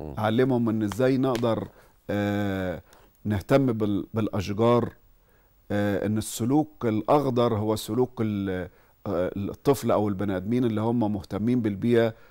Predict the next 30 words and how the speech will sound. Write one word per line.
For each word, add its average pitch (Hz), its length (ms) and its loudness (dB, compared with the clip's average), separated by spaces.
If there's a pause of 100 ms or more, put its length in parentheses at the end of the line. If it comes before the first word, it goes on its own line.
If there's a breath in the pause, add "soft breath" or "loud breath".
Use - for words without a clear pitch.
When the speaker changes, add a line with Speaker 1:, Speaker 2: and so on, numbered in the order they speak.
(140 soft breath)
Speaker 2:
تلاقي 117 260 4
عندهم 117 340 2
حس - 380 -6
راقي 120 500 2
كده 117 260 0
وجميل 107 560 0 (300 soft breath)
في - 60 -10
التعامل 113 500 2
مع 95 160 -2
الناس. 85 400 -10 (100)
Speaker 1:
طيب، 95 180 4 (220 loud breath)
في - 80 -10
مؤسسة 143 460 -2 (180)
ازرع 120 460 -2
شجرة 120 480 -4
هناك 98 360 -6
مشروع 107 480 -4
لتحويل 90 880 -6
ال-، 87 120 -8
المخلفات 76 880 -8
العضوية 85 360 -8
إلى 76 200 -10
سماد، 69 360 -10 (400)
كلمنا 110 320 -4
عن 82 320 -10
هذا 78 220 -10
المشروع 64 380 -14 (460)
أو 60 200 -16
هذه 69 280 -10
الفكرة. - 320 -16